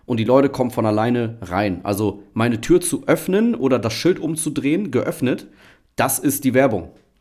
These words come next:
Und das ist natürlich heute schon lange nicht mehr so. Die Leute sind online unterwegs, lassen sich da auch, ähm,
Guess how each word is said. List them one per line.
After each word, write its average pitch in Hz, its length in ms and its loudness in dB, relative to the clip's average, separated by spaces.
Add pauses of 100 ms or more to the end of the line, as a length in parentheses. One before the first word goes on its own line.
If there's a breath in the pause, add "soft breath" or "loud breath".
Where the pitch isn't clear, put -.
(640 soft breath)
Und 135 380 6
das 120 160 0
ist 131 120 -2
natürlich 117 360 -2
heute 127 240 4
schon 104 320 0
lange 131 280 4
nicht 175 200 -2
mehr 147 100 2
so. 147 160 4
Die 131 100 2
Leute 110 300 0
sind 98 260 -4
online 110 300 0
unterwegs, 104 600 0
lassen 113 280 -2
sich 104 200 -6
da 95 180 -2
auch, 95 400 -6
ähm, 85 540 -8